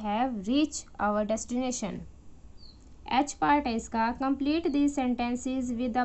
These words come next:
present perfect form of the verb given in the bracket"। हमको प्रेजेंट परफेक्ट फॉर्म में चेंज करना है। स्टार्टिंग में आ जाएगा, "Have you read the book"। और इसी का ही पार्ट है, "No, I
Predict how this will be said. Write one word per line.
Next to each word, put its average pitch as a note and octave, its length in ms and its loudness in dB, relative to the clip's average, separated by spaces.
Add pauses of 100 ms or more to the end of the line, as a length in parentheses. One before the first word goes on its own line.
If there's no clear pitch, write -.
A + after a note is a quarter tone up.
present C#4 540 2
perfect A#3 480 -4
form B3 400 -2
of G#3+ 180 -2
the A3 140 2 (100)
verb A#3 260 0
given G#3+ 300 0
in G3+ 160 0
the C4 100 4 (580)
bracket"। - 760 -4
हमको B3+ 320 0
प्रेजेंट C4+ 640 2
परफेक्ट B3 400 -2
फॉर्म A#3+ 240 -2
में A#3 120 0
चेंज G#3+ 280 -2
करना F#3+ 240 -4
है। D#3+ 160 -6 (880)
स्टार्टिंग C4 440 2
में D4 60 4
आ C4 140 2
जाएगा, C4 260 0 (120)
"Have B3+ 300 2 (120)
you B3 100 4 (680)
read C#4 400 6
the A#3+ 160 2 (100)
book"। G3+ 260 0 (920)
और G#3 420 0 (340)
इसी D#4 300 0
का D4 120 2
ही C4+ 140 2
पार्ट A3+ 440 -2
है, A3+ 340 0 (400)
"No, A3+ 220 2 (260)
I A3 340 2